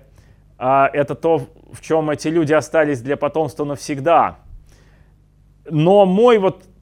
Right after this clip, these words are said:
как бы, м-, мой вклад в интернет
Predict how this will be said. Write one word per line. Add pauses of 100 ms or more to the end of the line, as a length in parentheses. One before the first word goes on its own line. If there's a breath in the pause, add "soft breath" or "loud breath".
(200)
как
бы,
м-,
мой
вклад (720)
в
интернет